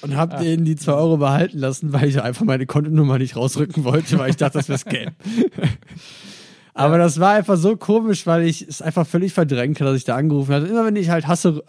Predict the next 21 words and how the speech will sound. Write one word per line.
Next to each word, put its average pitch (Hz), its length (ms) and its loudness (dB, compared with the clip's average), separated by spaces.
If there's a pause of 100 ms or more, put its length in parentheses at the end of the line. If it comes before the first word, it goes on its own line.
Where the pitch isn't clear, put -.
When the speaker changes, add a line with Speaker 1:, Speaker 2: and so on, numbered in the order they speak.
(100)
Speaker 1:
Hasseröder 147 800 0
trinke, 151 400 -2 (280)
Speaker 2:
Hasselröder. 135 680 -6
Speaker 1:
Hasseröder, 143 720 2 (360)
Hasseln, 160 520 2 (540)
dann 135 320 -2 (520)
denk 196 280 2
ich 185 100 -8
einfach 190 260 2
an 175 80 2
diesen 180 180 2
Moment 151 280 2
zurück 160 460 0
und 143 420 0 (180)
ja. 185 200 -2 (800)
Speaker 2:
Kann 139 80 -4
ich 143 60 -2
Speaker 1:
Starkes 147 80 2 (140)
Speaker 2:
verstehen, 165 140 0
Speaker 1:
Bier. 135 160 2
Speaker 2:
ja. 135 140 0